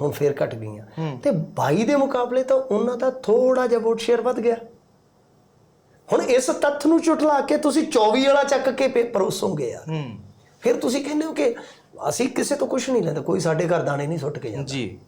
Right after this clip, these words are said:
Speaker 1: ਠੀਕ ਹੈ ਨਾ ਜੀ? ਇਹ ਉਹੀ ਪੇਜ ਹੈ ਜਿਹੜੇ ਸਾਨੂੰ ਗਾਲਾਂ ਵੀ ਕੱਢਦੇ ਰਹੇ ਨੇ ਆਪਦੀ
Speaker 2: ਹੂੰ।
Speaker 1: ਸਰਕਾਰ ਵੇਲੇ। ਮੇਰੇ ਕੋਲ ਤੇ ਹਾਲੇ ਵੀ ਸਕਰੀਨਸ਼ਾਟ ਪਏ ਹੋਣੇ ਇਹਨਾਂ ਦੇ,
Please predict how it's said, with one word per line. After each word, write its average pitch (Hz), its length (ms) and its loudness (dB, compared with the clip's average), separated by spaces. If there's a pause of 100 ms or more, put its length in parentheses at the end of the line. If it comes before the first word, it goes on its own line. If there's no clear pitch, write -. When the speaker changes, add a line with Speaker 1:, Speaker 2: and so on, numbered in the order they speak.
(360)
Speaker 1:
ਠੀਕ 147 200 -6
ਹੈ 185 40 -2
ਨਾ 202 80 0
ਜੀ? 190 160 -6 (240)
ਇਹ 160 80 2
ਉਹੀ 160 260 2
ਪੇਜ 170 320 2
ਹੈ 190 40 2
ਜਿਹੜੇ 190 180 -2
ਸਾਨੂੰ 151 240 0
ਗਾਲਾਂ 135 200 0
ਵੀ 131 120 -4
ਕੱਢਦੇ 127 300 -6
ਰਹੇ 123 180 -6
ਨੇ 127 180 -14 (120)
ਆਪਦੀ 135 160 0
Speaker 2:
ਹੂੰ। 131 80 -4
Speaker 1:
ਸਰਕਾਰ 107 400 -8
ਵੇਲੇ। 104 220 -16 (840)
ਮੇਰੇ 156 140 4
ਕੋਲ 147 180 2
ਤੇ - 80 0
ਹਾਲੇ 139 200 0
ਵੀ 160 80 2
ਸਕਰੀਨਸ਼ਾਟ 147 520 -2
ਪਏ - 180 -2
ਹੋਣੇ 151 180 -4
ਇਹਨਾਂ 131 180 -10
ਦੇ, 123 100 -18